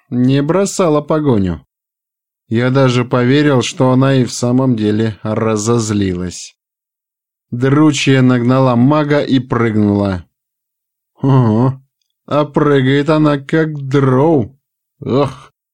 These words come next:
Все же и они темные эльфы. Они покатились кубарем по земле и замерли.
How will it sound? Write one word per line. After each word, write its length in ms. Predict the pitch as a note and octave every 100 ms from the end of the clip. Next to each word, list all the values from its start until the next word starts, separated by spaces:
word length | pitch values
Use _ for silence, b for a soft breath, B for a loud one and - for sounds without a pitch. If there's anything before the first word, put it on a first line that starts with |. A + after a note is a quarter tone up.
| _ _ _ _ _ _
Все 380 | - - F3 E3
же 540 | C#3+ D#3 D3+ C3 G#2 E2
и 200 | B2 D3
они 680 | E3+ E3 F#3 G3 C#3 F#2 E2+ -
темные 720 | - C3 A#2+ A#2 A2 G#2+ G2
эльфы. 460 | E2+ - F2+ D#2+ _ _ _ _ _ _ _ _ _ _ _ _ _
Они 400 | G#2+ A#2+ D3+ E3+
покатились 840 | C3+ A#2+ B2+ B2 - D#3+ D#3 C3+
кубарем 480 | - C#3+ C3+ B2 A2+
по 160 | - A2
земле 500 | G#2+ A2+ B2+ C#3 C3
и 200 | G2+ A#2
замерли. 840 | F#2+ G2+ F#2 F2+ E2+ F2 E2+ E2